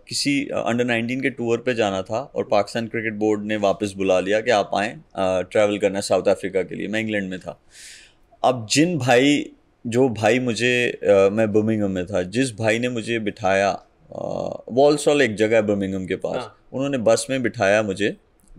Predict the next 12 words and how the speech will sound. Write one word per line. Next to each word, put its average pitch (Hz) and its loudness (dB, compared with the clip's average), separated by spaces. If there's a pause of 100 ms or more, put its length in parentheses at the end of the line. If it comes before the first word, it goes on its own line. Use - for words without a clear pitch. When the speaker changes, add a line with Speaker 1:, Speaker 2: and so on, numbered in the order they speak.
(100)
Speaker 1:
टाउन 110 2
में 107 0
से 120 0
और 117 0
उन्होंने 110 -6
कहा, 123 2
"बर्मिंघम 107 0
ये 107 0
बस 95 -2
ले 95 -2
जाएगी 95 -2
आपको, 110 -2